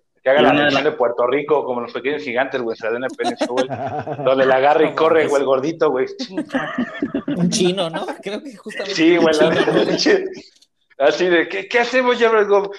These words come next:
Speaker 1: "No sé", me dijo, "No, la anexión de Puerto Rico, pon a Penei Sewell ahí,
Speaker 4: Chingue
Speaker 1: güey".
Speaker 4: su madre.
Speaker 1: Y que chingue su madre Penei Sewell, se quede, güey, con el balón así cochadito y corra, güey.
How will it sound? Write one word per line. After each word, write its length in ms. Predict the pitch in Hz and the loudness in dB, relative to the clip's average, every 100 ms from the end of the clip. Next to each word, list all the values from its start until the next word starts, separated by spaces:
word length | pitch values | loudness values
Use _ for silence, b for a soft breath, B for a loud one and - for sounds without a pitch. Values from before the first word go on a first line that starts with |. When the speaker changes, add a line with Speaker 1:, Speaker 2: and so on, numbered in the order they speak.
| - - | -16 -4
Speaker 1:
"No 160 | 226 | -2
sé", 180 | - 254 | 0 0
me 60 | 247 | 0
dijo, 160 | 202 | -2
"No, 260 | 196 277 302 | 2 2 2
la 140 | 226 202 | 2 2
anexión 320 | 208 208 285 | 0 0 -2
de 80 | 320 | 2
Puerto 280 | 220 214 214 | 0 4 2
Rico, 320 | 262 269 214 | 2 -2 -2
pon 180 | 254 262 | 0 0
a 80 | |
Penei 240 | 247 240 240 | 0 -4 -4
Sewell 320 | - 233 226 | -4 0 4
ahí, 100 | 208 233 | 4 2
Speaker 4:
Chingue 40 | 214 | -4
Speaker 1:
güey". 100 | 180 | -8
Speaker 4:
su 140 | 185 | -10
madre. 340 | 135 131 151 139 | -12 -12 -8 -8
Speaker 1:
Y 140 | 135 | -6
que 160 | 135 143 | -6 -6
chingue 320 | 190 202 208 | -6 -4 -4
su 100 | 180 | -2
madre 200 | 175 185 | -2 -2
Penei 220 | 185 185 | -2 -4
Sewell, 320 | - 180 185 - | -4 -4 -4 -6
se 120 | 131 | -6
quede, 200 | 156 180 | -2 0
güey, 120 | 180 | 0
con 140 | 165 | -2
el 60 | 123 | -2
balón 260 | 127 147 165 | -2 -2 -4
así 160 | - - | -2 0
cochadito 520 | 381 - 107 135 160 | 0 -2 -6 -4 -4
y 80 | 131 | -2
corra, 360 | 202 147 143 110 | 0 2 2 0
güey. 140 | 107 | -4